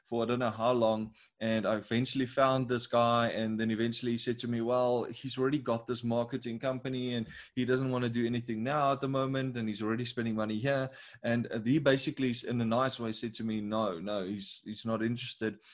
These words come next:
And then today I got an email from another company. We're busy in talks,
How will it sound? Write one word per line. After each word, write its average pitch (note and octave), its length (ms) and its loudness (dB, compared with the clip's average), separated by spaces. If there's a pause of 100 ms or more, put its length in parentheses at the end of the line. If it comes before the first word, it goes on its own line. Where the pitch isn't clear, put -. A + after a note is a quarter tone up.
(140)
And A#2+ 160 0
then A#2+ 160 0
today C3+ 420 4
I C#3 60 2
got B2 180 0
an A#2 120 0
email A#2 360 2
from A2 240 -4
another C#3 300 2
company. A#2 400 0
We're A2 160 0
busy A#2+ 220 0 (100)
in A#2+ 100 -2
talks, A#2+ 400 0